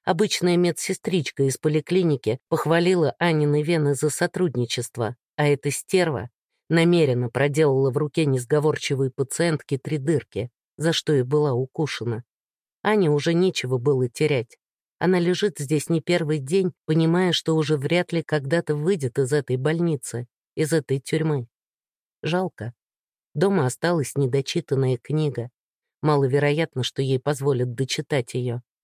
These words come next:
А ещё дома, кажется, остались дети. Но это уже не было точной информацией. Доктор много раз говорил Ане, что никаких детей у неё нет,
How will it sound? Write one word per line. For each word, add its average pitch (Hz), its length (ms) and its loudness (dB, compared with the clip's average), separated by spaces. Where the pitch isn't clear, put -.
А - 80 0
ещё 170 240 2
дома, 156 380 0
кажется, 151 500 0
остались 151 500 -2
дети. 135 500 -4
Но 156 180 2
это 147 200 0
уже 151 200 0
не 170 140 2
было 123 260 -2
точной 131 460 -2
информацией. 127 800 -2
Доктор 151 400 -2
много 156 420 2
раз 165 300 0
говорил 131 520 0
Ане, 160 300 0
что - 220 -2
никаких 139 580 -2
детей 180 460 0
у 156 80 0
неё 151 260 0
нет, 165 320 0